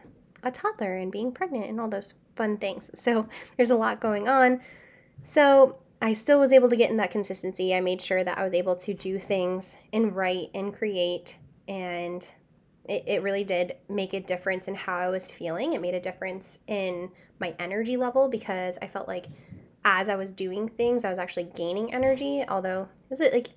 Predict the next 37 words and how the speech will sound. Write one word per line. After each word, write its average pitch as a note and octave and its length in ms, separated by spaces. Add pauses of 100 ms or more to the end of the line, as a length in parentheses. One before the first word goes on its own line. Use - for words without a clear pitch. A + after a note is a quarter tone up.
(200)
a D4+ 40
different A3 280
type - 160
of - 100
tired. E3 460 (540)
And G3 500 (1200)
yeah, A3 360
I F3+ 100
just, G#3+ 200
I A3+ 80
just C#4+ 220
noticed D4+ 280
that D#4 100
I D4 60
felt C4+ 180
happier. A3+ 420
Like, G3+ 140
it F#3+ 160
felt, A3 260
like, G#3+ 420 (220)
more G#3 340
like F#3+ 240
myself - 580
and, G3+ 100
like, F#3 160
doing G3 320
things F#3 300
that - 160
felt F#3 180
true F3+ 260
to F3+ 80
me. F3 300
So - 360 (460)
that A#3 160
was B3 120
really A#3+ 160
cool. A3 380